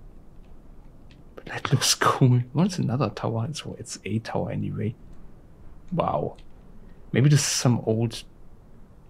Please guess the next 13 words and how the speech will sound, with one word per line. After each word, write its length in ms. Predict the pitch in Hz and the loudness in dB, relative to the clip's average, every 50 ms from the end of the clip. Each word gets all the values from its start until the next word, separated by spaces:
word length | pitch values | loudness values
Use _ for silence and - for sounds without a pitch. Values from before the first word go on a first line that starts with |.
| - - - - - - - - - - | -20 -20 -20 -20 -20 -20 -20 -20 -16 -10
part 320 | - - 101 98 123 147 196 | 0 2 4 4 4 4 2
of 180 | 175 - - | -2 -2 -2
the 200 | - 180 - - - | -4 -4 -2 -2 -2
airport 420 | 156 147 - - 160 160 151 - | -2 -4 -2 0 0 0 2 2
or 60 | 147 147 | 0 0
something, 320 | - 151 151 - 143 147 | 0 0 0 2 2 2
but 280 | 143 - - - - - | 2 0 -6 -10 -8 -8
that 160 | - - - - | -10 -10 -10 -12
looks... 500 | - - - - - - - - - - - - - - - - - - - - - - - - - - - - - - - - - - - - - - - - - - - - - - - - - - - - - - - - - - - - - - - - - - - - - | -16 -14 -12 -10 -8 -8 -10 -10 -12 -16 -20 -20 -20 -20 -20 -20 -20 -20 -20 -20 -20 -20 -20 -20 -20 -20 -20 -20 -20 -20 -20 -20 -20 -20 -20 -20 -20 -20 -20 -20 -20 -20 -20 -20 -20 -20 -20 -20 -20 -20 -20 -20 -20 -20 -20 -18 -18 -18 -18 -16 -16 -16 -16 -16 -18 -20 -20 -2 2
Oh, 360 | 151 151 135 101 92 117 - - - - - - - - - - | 4 4 6 4 2 0 -6 -12 -16 -20 -20 -20 -20 -20 -10 -8
this 160 | - 110 - | -6 -4 -2
is, 220 | - 110 - - - | -2 -2 -2 0 2
um, 400 | 113 101 95 92 95 117 - | 2 2 2 0 -2 -4 -8